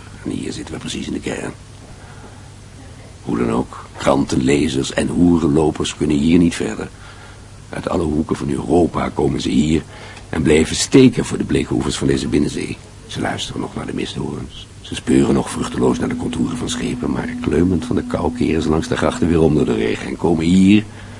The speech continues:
om in alle talen hun jenever te bestellen. En hier wacht ik ze op om mijn beroep uit te oefenen. Of wat?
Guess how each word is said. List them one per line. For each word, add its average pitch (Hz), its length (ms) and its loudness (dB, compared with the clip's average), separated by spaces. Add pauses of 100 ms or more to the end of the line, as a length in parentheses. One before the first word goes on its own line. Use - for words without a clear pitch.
(120)
om 71 160 0
in 71 100 2
alle - 200 6
talen 76 300 6
hun 90 100 6
jenever 110 340 8
te 101 60 4
bestellen. 65 500 -2 (260)
En - 160 -2
hier - 200 -2
wacht - 220 -4
ik - 100 -8
ze - 100 -4
op 53 140 -6
om 58 80 -2
mijn 55 120 -2
beroep 55 260 -4
uit 85 140 -2
te - 60 -6
oefenen. - 280 -8 (1200)
Of 120 120 2
wat? 113 160 6